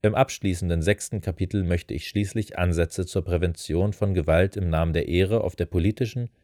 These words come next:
gesellschaftlichen und praktischen Ebene diskutieren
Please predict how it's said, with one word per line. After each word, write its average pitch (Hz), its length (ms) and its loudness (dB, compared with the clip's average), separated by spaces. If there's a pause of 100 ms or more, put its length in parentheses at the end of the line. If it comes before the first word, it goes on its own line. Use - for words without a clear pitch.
(100)
gesellschaftlichen 104 960 0 (280)
und 90 200 2
praktischen - 540 0
Ebene 85 340 2
diskutieren 101 800 -4